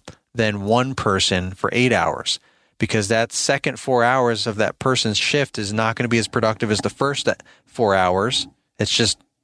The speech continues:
it's just facts. It's just human, you know, human nature. I mean, if you're there for eight hours, it's only natural that when you go on lunch and you come back, you're just not gonna be at the same speed. I don't care what kind of a rock star you think you are. It's just human nature.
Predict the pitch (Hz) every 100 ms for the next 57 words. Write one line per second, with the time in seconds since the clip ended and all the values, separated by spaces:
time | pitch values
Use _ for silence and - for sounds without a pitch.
0 | _ _ _ 123 - 113 - 127 120 107
1 | - 113 117 110 123 147 143 95 107 -
2 | 110 101 117 135 120 123 160 110 98 104
3 | 107 107 - 120 135 - 131 117 117 190
4 | 131 113 123 - _ - 139 131 131 151
5 | 185 - 113 110 113 113 - _ _ -
6 | 127 135 127 139 147 143 175 190 165 -
7 | 127 127 127 120 113 151 170 196 156 139
8 | - _ _ _ _ _ 110 113 117 101
9 | 101 101 104 117 113 117 117 117 - 110
10 | 113 117 - 151 160 95 104 110 127 117
11 | 113 135 131 123 117 127 - - 127 127
12 | 117 - 131 120 113 139 147 104 98 98
13 | _ _ - - 113 - 131 113 104 123
14 | 127 - -